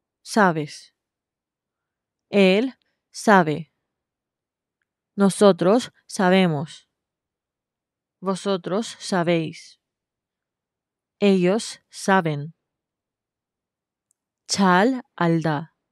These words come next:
Conocer. Yo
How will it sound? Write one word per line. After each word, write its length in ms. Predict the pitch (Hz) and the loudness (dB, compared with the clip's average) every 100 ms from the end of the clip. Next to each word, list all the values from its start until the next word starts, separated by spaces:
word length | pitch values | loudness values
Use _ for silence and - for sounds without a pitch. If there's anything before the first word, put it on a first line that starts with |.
| _ _ _ _ _ _ _ _ _ _ | _ _ _ _ _ _ _ _ _ _
Conocer. 680 | - 190 170 170 190 175 151 _ _ _ _ _ _ _ _ _ _ _ _ _ _ _ _ _ _ _ - | 0 4 4 2 2 2 0 _ _ _ _ _ _ _ _ _ _ _ _ _ _ _ _ _ _ _ -4
Yo 440 | 180 190 202 285 | 4 6 6 0